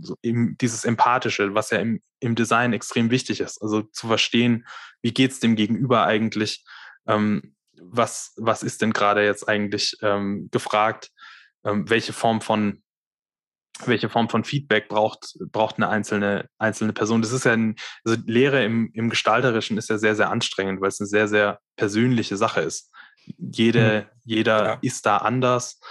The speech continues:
Speaker 1: Ähm, und man hat natürlich als, als Lehrender idealerweise,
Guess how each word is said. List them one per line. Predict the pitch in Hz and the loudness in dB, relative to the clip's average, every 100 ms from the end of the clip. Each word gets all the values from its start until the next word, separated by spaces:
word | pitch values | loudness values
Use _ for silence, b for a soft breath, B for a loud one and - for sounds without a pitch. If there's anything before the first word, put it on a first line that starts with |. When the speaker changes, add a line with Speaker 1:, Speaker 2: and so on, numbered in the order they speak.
| B B B - | B B B -2
Speaker 1:
Ähm, | 107 107 | 0 2
und | 117 | 2
man | 110 | 2
hat | 104 123 | 2 -2
natürlich | 120 - 123 - 113 | -2 0 0 0 -2
als, | 104 - - | -2 -6 -2
als | 110 104 | -2 0
Lehrender | 104 117 113 107 104 - _ _ _ | 0 2 2 2 0 -6 _ _ _
idealerweise, | - 98 92 98 95 95 104 107 | -4 0 2 2 2 2 2 0